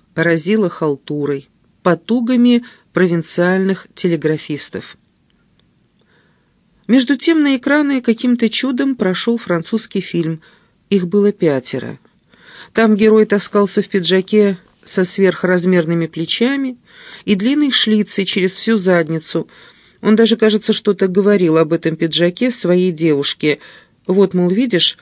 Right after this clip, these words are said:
какой у меня американский пиджак. Вдвоем с молодым портняжкой мы решили замастерить такой пиджак из местных материалов. Облазив все магазины,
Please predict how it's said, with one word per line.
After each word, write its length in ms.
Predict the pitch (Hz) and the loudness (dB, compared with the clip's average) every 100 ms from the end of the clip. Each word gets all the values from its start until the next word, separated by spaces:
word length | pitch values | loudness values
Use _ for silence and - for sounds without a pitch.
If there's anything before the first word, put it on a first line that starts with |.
| _ _ | _ _
какой 440 | - 170 - 247 277 | -4 -4 0 -2 0
у 60 | 208 | -2
меня 360 | 185 180 220 240 | 0 0 0 0
американский 840 | 202 180 165 156 185 185 - 180 | 0 0 0 -2 -4 -4 -6 -8
пиджак. 640 | 175 165 139 131 120 - _ _ _ _ _ _ _ _ _ _ | -6 -6 -4 -4 -6 -14 _ _ _ _ _ _ _ _ _ _
Вдвоем 540 | 165 170 220 214 208 185 | -6 0 2 4 2 0
с 100 | - | -2
молодым 400 | 190 185 180 180 | 0 2 2 0
портняжкой 880 | 175 160 175 208 277 - 247 240 240 - - - | 0 -2 -2 -2 0 -2 0 -2 -2 -16 -20 -6
мы 160 | 214 330 | 0 2
решили 400 | 277 - 269 262 | 2 0 0 0
замастерить 800 | 214 202 185 - 233 240 226 - | 2 2 0 -2 0 0 -2 -2
такой 320 | 160 151 220 | -4 0 -2
пиджак 720 | 220 151 139 147 185 214 - _ - | -2 -6 -4 -2 0 -2 -8 _ -4
из 180 | 170 | -2
местных 460 | 165 170 175 170 - | 0 -2 -2 -6 -6
материалов. 760 | 151 - 139 131 120 110 - - _ _ _ _ _ _ _ _ _ _ | -8 -4 -4 -2 -4 -8 -14 -20 _ _ _ _ _ _ _ _ _ _
Облазив 480 | - 185 330 330 160 | -4 0 2 2 -2
все 200 | - 175 | -2 -2
магазины, 720 | 165 170 175 202 269 285 269 | -2 0 0 0 0 -2 -2